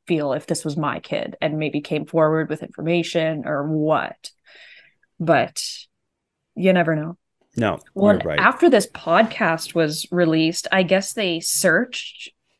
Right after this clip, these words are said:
Speaker 1: some area of the water in Regina Beach. I'm not sure what they were looking for.
Speaker 2: Well, maybe they had a tip that someone threw a knife in said water and
Speaker 1: Well, maybe.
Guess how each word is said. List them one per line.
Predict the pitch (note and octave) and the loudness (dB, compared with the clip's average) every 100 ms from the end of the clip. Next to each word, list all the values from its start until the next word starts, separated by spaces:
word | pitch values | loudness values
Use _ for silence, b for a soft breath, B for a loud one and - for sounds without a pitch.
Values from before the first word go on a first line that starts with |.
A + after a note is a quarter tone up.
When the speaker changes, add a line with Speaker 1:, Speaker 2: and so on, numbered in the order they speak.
| - | -16
Speaker 1:
some | - - - G#3 G3 | -14 -10 0 2 4
area | F3 E3+ F#3+ G#3 | 6 6 8 6
of | F#3+ F3+ | 6 2
the | |
water | E3 D#3 D#3+ G3+ A3+ | 2 2 2 0 -2
in | A3+ F3 | -4 -4
Regina | D#3+ E3 E3 D#3 | -4 -2 -4 -2
Beach. | D#3+ A3 E4 - - _ _ _ _ _ _ _ A3 | -2 -2 -4 -10 -12 _ _ _ _ _ _ _ 4
I'm | |
not | D4+ D#4+ | 6 6
sure | A#3 | 4
what | B3+ | 6
they | G3+ | 4
were | D#3 | 2
looking | E3+ E3+ D#3 D#3 | 2 2 0 -4
for. | - A2 F2+ G#3 A3+ | -4 -2 0 0 0
Speaker 2:
Well, | G2 D#2+ G#2+ | 0 -2 -4
maybe | G#2+ A2 A2 | 0 2 2
they | G#2 G2+ | 4 2
had | F#2+ G2+ | 2 -2
a | F#2+ | -4
tip | - A#2 - | -4 -6 -2
that | G#2+ - | -2 0
someone | B2 G#2 G2+ G2 F#2+ | -2 0 -2 -4 -8
threw | - A#2 G#2 | -6 -2 0
a | |
knife | G#2 G#2+ - | 0 -4 -6
in | G#2+ F#2+ | -8 -8
said | F#2+ G#2+ F#2 | -6 -4 -4
water | F#2+ F#2 G2 A#2+ C#3+ | -2 0 2 2 2
and | G2+ F#2 B2+ | -2 -6 -6
Speaker 1:
Well, | G3 C4+ A3+ | 0 0 2
maybe. | F3 G3 A#3 D#3 | 0 0 -2 -6